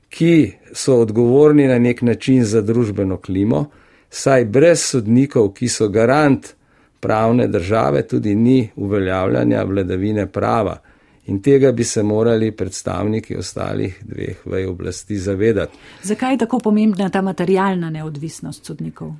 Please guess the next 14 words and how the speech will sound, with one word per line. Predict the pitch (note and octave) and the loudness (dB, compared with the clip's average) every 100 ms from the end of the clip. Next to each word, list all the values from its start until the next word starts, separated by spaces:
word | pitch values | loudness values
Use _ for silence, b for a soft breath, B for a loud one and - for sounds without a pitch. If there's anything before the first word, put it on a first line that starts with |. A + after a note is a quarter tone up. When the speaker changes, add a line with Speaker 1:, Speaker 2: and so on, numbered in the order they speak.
| _ _ _ _ | _ _ _ _
Speaker 1:
A | - | -2
materialna, | A#2+ A#2 C3 D3+ F3 F#3 E3+ D3 B2+ | 0 2 4 4 4 4 2 2 -2
eh, | C3 C3 - | 0 0 2
neodvisnost | C3+ D3+ C#3 D3+ C#3 D#3+ - | 2 4 4 0 0 -2 0
ni-, | D3 C3+ | 2 2
sodnikov | - C#3+ C#3 C#3 D#3+ D#3 | 0 0 2 2 2 2
je | - | 0
pomembna | - G#2+ D#3 C3+ C3 C3 | -10 -4 -2 0 0 0
iz | B2 G#2+ | 0 0
večjih | A#2 C#3+ C#3 C3+ A2 | 0 0 0 -4 -4
razlogov. | G#2+ G2 G2 F#2+ F#2+ E2+ b b b b - | -4 -4 -2 -2 -2 -6 b b b b -4
Zato, | A2+ A#2 D#3+ D#3 - | -4 0 0 0 0
ker | D#3 D3 A2+ - | 2 2 0 -8
stanje | - - - C3 C3+ D#3 D3 F#2+ | -12 -10 -4 0 2 2 2 0